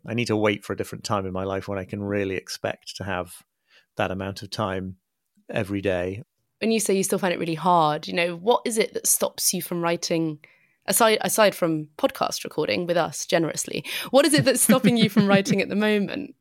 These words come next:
Speaker 1: <laughs> I guess I want to divide that into two categories and say, you know, I think the really important thing is it's internal.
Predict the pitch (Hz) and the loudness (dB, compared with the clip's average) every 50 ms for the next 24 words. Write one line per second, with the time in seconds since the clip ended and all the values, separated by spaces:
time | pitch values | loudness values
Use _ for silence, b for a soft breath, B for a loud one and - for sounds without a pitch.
0 | _ _ _ _ _ - - 117 113 104 - 151 - - 135 123 123 123 120 117 | _ _ _ _ _ -2 0 0 2 4 2 2 4 4 4 6 6 4 2 2
1 | 104 110 101 120 120 120 107 107 107 101 - - - - 143 127 117 107 - _ | -2 0 4 4 4 4 4 2 0 -2 -6 -4 2 2 4 4 2 0 -2 _
2 | - - 139 - - 98 101 95 - 107 98 - - 123 107 101 104 - 113 104 | -2 -2 -2 -2 -4 -8 -8 -8 -8 -10 -8 -2 0 2 2 2 0 -2 -4 -4
3 | 95 92 - _ _ _ _ _ _ _ _ _ _ _ - 123 - - - 170 | -4 -4 -6 _ _ _ _ _ _ _ _ _ _ _ -12 -10 -6 0 0 0
4 | 175 - - 120 123 131 127 117 107 104 - 131 131 135 113 92 104 98 95 92 | 0 0 0 2 4 4 4 4 2 2 2 2 2 2 -2 -4 -4 -6 -6 -6
5 | - - 98 95 90 - - b b b b b b b b b b _ _ - | -6 -8 -8 -8 -10 -14 -18 b b b b b b b b b b _ _ -14
6 | 123 - - 104 92 - 123 120 104 90 - - _ | -12 -8 -8 -6 -2 0 0 0 0 -2 -6 -12 _